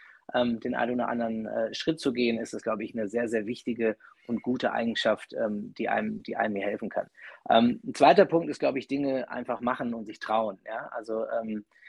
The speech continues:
als ich zum Beispiel von, von, vom großen Versicherer weggegangen bin hin zu einem, zu einem eher kleineren, da gab's natürlich auch die Stimmen, die gesagt haben, "Ja, wieso macht man denn sowas?" Ähm, ich habe gesagt, ich mach's, weil ich einfach da, da Dinge austesten kann, die ich woanders vielleicht so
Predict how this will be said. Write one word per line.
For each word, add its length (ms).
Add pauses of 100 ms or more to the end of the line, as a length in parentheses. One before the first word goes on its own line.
(160)
als 180
ich 140
zum 120
Beispiel 440
von, 600
von, 500
vom 240
großen 320
Versicherer 440
weggegangen 500
bin 140
hin 200
zu 100
einem, 200 (200)
zu 100
einem 160
eher 200
kleineren, 540
da 80
gab's 260
natürlich 300
auch 80
die 100
Stimmen, 240
die 100
gesagt 280
haben, 120
"Ja, 100
wieso 200
macht 200
man 140
denn 120
sowas?" 500 (580)
Ähm, 440 (480)
ich 200
habe 100
gesagt, 260
ich 120
mach's, 260
weil 100
ich 120
einfach 200
da, 260 (340)
da 120
Dinge 280
austesten 580
kann, 340
die 180
ich 120
woanders 340
vielleicht 300
so 360